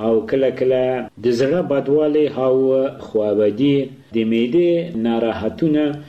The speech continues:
کله اسهال وي او کله پیچس وي، او رواني حالت، اه، چې مونږ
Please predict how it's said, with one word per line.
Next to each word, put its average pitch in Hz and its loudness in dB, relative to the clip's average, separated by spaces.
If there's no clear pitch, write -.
کله 127 0
اسهال 131 -2
وي 123 0
او 120 4
کله 117 2
پیچس 113 0
وي، 127 0
او 123 2
رواني 143 0
حالت، 175 0
اه، 151 2
چې - -6
مونږ 147 0